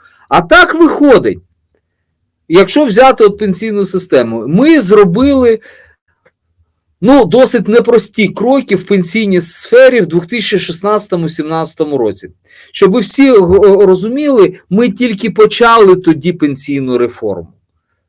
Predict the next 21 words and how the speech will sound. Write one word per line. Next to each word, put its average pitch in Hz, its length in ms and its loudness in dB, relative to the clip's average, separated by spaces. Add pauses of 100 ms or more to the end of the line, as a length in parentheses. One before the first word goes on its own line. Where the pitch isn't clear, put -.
(440)
Ми 196 180 0
почали, 226 520 2
ми 202 140 2
не 202 140 2
завершили, 202 800 2
ми 214 240 -2
почали 233 640 0
тільки 220 400 -4
трохи 233 460 -2
наводити 190 640 -2
порядок. 143 580 -2 (240)
Ми 285 160 -4
скасували 226 640 2
систему 190 520 -2
спецпенсій 147 1080 -4 (240)
для, 175 340 0
там, 147 220 -4 (220)
депутатів, 214 920 0
чиновників, 190 920 -2
міністрів, 180 680 -4
прокурорів, 170 800 2